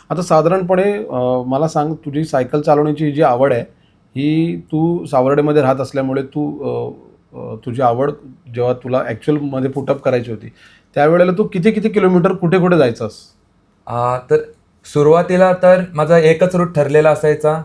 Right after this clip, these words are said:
Speaker 2: कारण लहान होतो, ट्रॅफिक कमी होतं, घरातल्यांची काळजी असायची.
Speaker 1: हम्म.
Speaker 2: तर दहिवली मार्गे गणेश खिंडपर्यंत यायचो, तिथून टर्न मारून परत सावर्डा.
Speaker 1: हम्म.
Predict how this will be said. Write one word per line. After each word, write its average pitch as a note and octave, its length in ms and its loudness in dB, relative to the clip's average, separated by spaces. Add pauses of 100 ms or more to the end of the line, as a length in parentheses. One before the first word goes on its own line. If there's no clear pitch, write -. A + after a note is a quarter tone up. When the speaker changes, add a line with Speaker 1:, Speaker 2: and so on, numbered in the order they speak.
Speaker 2:
कारण C#3 260 -2 (200)
लहान B2 260 0
होतो, D3 440 -2
ट्रॅफिक C3 360 0
कमी C#3 160 0
होतं, C#3 240 -4
घरातल्यांची C3 680 -6
काळजी B2 360 0
असायची. C3+ 640 -6
Speaker 1:
हम्म. A#2+ 340 -10 (260)
Speaker 2:
तर C#3 180 2 (400)
दहिवली C#3+ 420 4
मार्गे E3+ 360 2
गणेश D#3 360 2
खिंडपर्यंत E3 480 2
यायचो, E3+ 640 2
तिथून D3+ 240 -2
टर्न D#3 180 4
मारून D#3 260 2
परत E3 500 0
सावर्डा. A2 440 0
Speaker 1:
हम्म. B2+ 460 -10